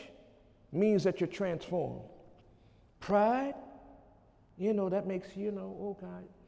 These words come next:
You start smelling yourself and, you know, you more important than God. Now, I wanna go here for a minute. Before I go to the text, how many of you remember reading anything about, uh, a man by the name of Peter?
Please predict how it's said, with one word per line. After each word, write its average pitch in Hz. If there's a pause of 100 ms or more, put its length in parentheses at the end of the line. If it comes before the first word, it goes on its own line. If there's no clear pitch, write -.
(220)
You 196
start 190
smelling 202
yourself 196
and, 175
you 196
know, 185
you 180
more 190
important 190
than 196
God. 185 (920)
Now, 190 (520)
I -
wanna 220
go 220
here 208
for 175
a 160
minute. 151 (560)
Before 220
I 214
go 196
to 185
the 160
text, - (560)
how 220
many 294
of 202
you 208
remember 180
reading 180
anything 175
about, 156
uh, 143 (260)
a -
man 170
by 160
the 147
name 151
of 139 (540)
Peter? 165